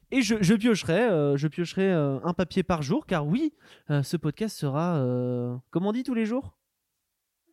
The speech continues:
Quotidienne. Ce sera un podcast quotidien. Alors, aucun genre ne sera épargné. Il y aura des, bien sûr des films, des séries, euh, des bandes dessinées, des livres, car oui, même si nos commerces sont fermés,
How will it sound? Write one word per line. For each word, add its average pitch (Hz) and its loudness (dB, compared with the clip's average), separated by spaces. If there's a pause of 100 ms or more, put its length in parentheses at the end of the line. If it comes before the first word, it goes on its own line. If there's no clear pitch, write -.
(460)
Quotidienne. 202 0
Ce - -6
sera 190 -4
un 180 0
podcast 202 -2
quotidien. 156 -2 (520)
Alors, 170 0
aucun 208 0
genre 190 0
ne 156 0
sera 151 -2
épargné. 156 -2
Il 233 -2
y 160 -2
aura 131 -8
des, 131 -14 (260)
bien 147 -6
sûr 147 -8
des 139 -4
films, 196 -2
des 135 -6
séries, 208 0 (480)
euh, 214 4
des 214 2
bandes 185 2
dessinées, 185 -2
des 175 -2
livres, 175 -2
car 131 -6
oui, 175 0
même 143 0
si 170 -6
nos 143 -2
commerces 147 -10
sont 131 -12
fermés, 151 0